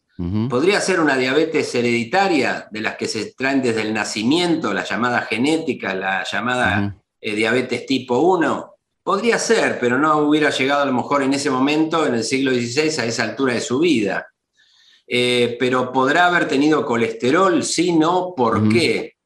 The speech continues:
Speaker 2: ¿Puede ser hipertenso? ¿En qué porcentual de los casos sería hipertenso?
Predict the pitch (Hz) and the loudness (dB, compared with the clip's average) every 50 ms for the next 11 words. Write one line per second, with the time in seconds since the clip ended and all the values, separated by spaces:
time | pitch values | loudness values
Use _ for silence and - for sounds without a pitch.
0 | _ _ _ _ 175 208 226 220 - - - 185 170 165 151 143 139 135 135 - | _ _ _ _ 4 6 6 6 6 4 2 2 2 2 2 2 2 0 0 0
1 | 196 214 208 185 - - 135 123 123 165 160 - 160 147 131 - 139 131 127 131 | 0 2 2 0 0 0 -2 0 0 -2 -2 0 -2 -2 0 0 0 -2 0 0
2 | 156 151 147 139 135 127 117 110 - - 127 107 - - 101 92 - - 98 107 | 0 0 2 0 0 0 -2 -2 -2 -2 -2 -2 -2 -4 -6 -8 -6 -6 -4 -2
3 | 113 110 - - 104 104 98 95 - 104 98 92 87 85 - - 85 82 | -2 -2 -2 -4 -6 -6 -8 -6 -4 -4 -4 -4 -6 -8 -12 -14 -14 -16